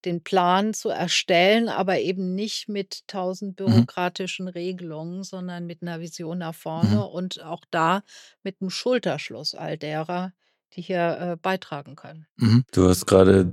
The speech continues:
Speaker 3: so, ähm, Lösungen, äh, die es im Ausland gibt und die bei uns scheinbar nicht gesehen werden, angesprochen. Ähm, gerade bei deiner Position, ähm, ist ja, gehört ja quasi ins Ausland blicken dazu.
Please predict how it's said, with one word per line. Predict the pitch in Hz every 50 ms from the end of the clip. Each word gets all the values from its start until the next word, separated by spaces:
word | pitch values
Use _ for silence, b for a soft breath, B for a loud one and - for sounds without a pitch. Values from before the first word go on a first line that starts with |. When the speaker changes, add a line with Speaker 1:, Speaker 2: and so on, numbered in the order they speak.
| 101
Speaker 3:
so, | 104 98 92 95 98 98 98 95 - - - -
ähm, | 95 98 92 92 92 92 92 90 90 90 92 -
Lösungen, | - 92 101 107 107 104 98 98 98 98 98 98 95 92 - - 92 -
äh, | 95 98 95 92
die | 92 92 95 95
es | 92 92
im | 98 95 92
Ausland | 95 95 98 98 - 101 95 92 92 92 -
gibt | - 104 104 - - - -
und | - 98 98 95 95
die | - 101 95
bei | 95 95 95
uns | 95 98 101 104 98 101 - - - - - _ 131 131
scheinbar | 117 - - 98 98 98 98 95
nicht | 95 95 95 98 - -
gesehen | - 95 92 95 95 104 110 107 104
werden, | 101 101 101 104 - -
angesprochen. | - 101 101 104 107 107 - - - - 95 101 104 101 107 104 104 104 B B B B B B B B B B -
Ähm, | 90 90 90 90 90 90 90 90 90 87 90 92
gerade | - - 90 92 90 92 92 92 92 90 - _ _ _
bei | - 90 87
deiner | - 87 87 87 92 95 95 92 92 90 87 90 - _ _ -
Position, | - 101 98 98 92 90 92 - - 92 92 95 98 101 101 98 98 98 98 - - -
ähm, | 95 92 90 90 90 90 90 92 92 95 95 - _ _ _ _ _ _ - -
ist | - 90 - -
ja, | 87 87
gehört | 87 90 - 95 95 92 92
ja | 95 92
quasi | 90 - 92 95 95 90 92
ins | 92 90 -
Ausland | - - 104 - 110 107 98 92
blicken | 95 101 95 - 104 98 95
dazu. | 95 92 90 - - 110 120 117